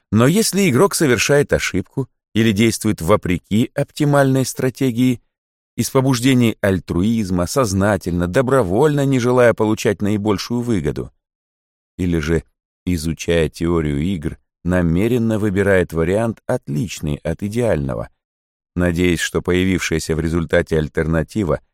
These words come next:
приведет к еще большему, может быть, абсолютному выигрышу. Или игрок — редкий человек, который не умеет мыслить шаблонами, алгоритмами,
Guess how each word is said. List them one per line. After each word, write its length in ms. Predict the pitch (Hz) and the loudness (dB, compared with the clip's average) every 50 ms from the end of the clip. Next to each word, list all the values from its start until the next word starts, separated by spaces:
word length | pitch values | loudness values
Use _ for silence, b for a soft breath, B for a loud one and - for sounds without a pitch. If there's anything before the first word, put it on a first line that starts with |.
| _ _ _ | _ _ _
приведет 460 | - 82 92 98 107 101 120 113 104 - | -4 -2 0 0 0 2 2 0 0 -2
к 60 | - | -2
еще 400 | - 107 104 - - - 107 95 | -2 0 0 0 -2 -2 -2 -2
большему, 640 | 80 76 - 131 123 113 - - - 95 92 87 80 | -2 -2 -2 -2 -2 -2 -2 -4 -2 -2 -2 0 0
может 340 | 80 92 101 87 95 101 92 | 0 0 0 0 0 -2 -2
быть, 200 | 92 107 87 110 | -2 -2 0 0
абсолютному 800 | 101 - - - 123 135 151 156 139 - - 110 110 110 104 98 | -2 -2 -2 -2 -2 -2 -2 -4 -4 -4 -4 -4 -2 -2 -2 0
выигрышу. 600 | 113 117 107 85 73 - 71 - - - - - _ _ _ _ _ _ _ _ _ _ _ _ _ _ _ _ _ _ _ _ _ _ _ | 0 0 -2 -2 -4 -6 -8 -10 -10 -12 -14 -16 _ _ _ _ _ _ _ _ _ _ _ _ _ _ _ _ _ _ _ _ _ _ _
Или 640 | 190 196 190 185 185 175 165 160 151 139 127 - - _ | 0 0 2 2 2 2 2 2 2 2 0 -2 -4 _
игрок — 600 | 160 160 123 107 135 170 196 185 - - - _ _ _ _ _ _ | -4 -4 -2 -2 0 0 0 0 0 -4 -12 _ _ _ _ _ _
редкий 460 | 107 135 175 185 170 - - - 151 | -2 0 2 2 0 0 -2 -4 -4
человек, 420 | - - 160 160 170 170 170 151 - _ | -2 0 0 2 2 2 2 0 -2 _
который 380 | - 143 - - 147 143 139 | -4 -2 -2 0 0 0 2
не 240 | 135 135 131 135 135 | 2 2 2 2 2
умеет 440 | 131 131 135 139 135 131 120 - - | 2 2 2 2 2 2 2 0 0
мыслить 400 | 120 120 117 - - 110 101 - | 0 0 0 0 -2 -4 -4 -2
шаблонами, 720 | - - 104 92 104 110 113 113 101 90 85 76 76 73 - | -2 -2 -2 0 0 2 2 2 2 2 0 0 -2 -2 -2
алгоритмами, 800 | 104 107 113 107 113 135 135 131 107 - - 78 69 67 64 | -2 0 0 0 0 0 0 0 -2 -2 -2 -4 -4 -4 -6